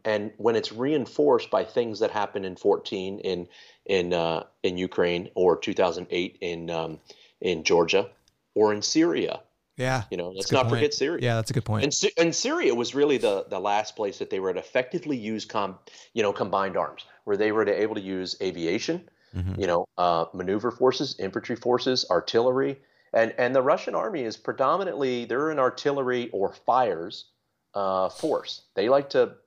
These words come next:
Speaker 1: bomb the shit out of everything,
Speaker 2: Yeah.
Speaker 3: Yeah.
Speaker 1: you know, and ask questions later. As what, that's what you're seeing in Mariupol right now.
Speaker 3: Yeah.
Speaker 2: Yeah, yeah, yeah.
Speaker 1: That's what you saw in Bucha.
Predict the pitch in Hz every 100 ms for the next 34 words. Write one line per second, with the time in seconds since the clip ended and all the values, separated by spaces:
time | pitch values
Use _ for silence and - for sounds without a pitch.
0 | _ 87 98 117 113 - 120 101 92 98
1 | 127 90 73 120 113 110 87 85 - _
2 | 101 95 104 98 98 - 113 101 92 101
3 | 110 - - _ _ - 101 110 117 -
4 | 110 120 151 - 110 139 110 95 110 135
5 | 98 90 80 87 - 104 113 127 120 139
6 | 117 113 113 107 - - 123 - 117 98
7 | 87 127 135 -